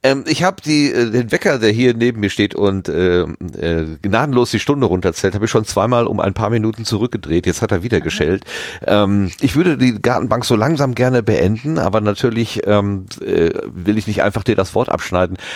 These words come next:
Speaker 1: Hast du noch irgendwas, ähm, f-, was du sozusagen ankündigen könntest für euer Angebot?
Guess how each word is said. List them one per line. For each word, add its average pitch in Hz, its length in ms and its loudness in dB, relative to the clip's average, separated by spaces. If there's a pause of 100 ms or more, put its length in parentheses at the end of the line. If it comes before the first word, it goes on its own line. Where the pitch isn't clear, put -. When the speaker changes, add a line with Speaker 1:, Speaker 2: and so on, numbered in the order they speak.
(120)
Speaker 1:
Hast 101 220 -2
du 170 40 2
noch 147 180 0
irgendwas, 131 800 2
ähm, 113 380 2 (220)
f-, - 280 -14
was - 360 -4
du 120 100 -4
sozusagen 104 640 0 (100)
ankündigen 147 800 -2
könntest 139 680 -2
für 120 400 2
euer 104 340 4
Angebot? 107 600 0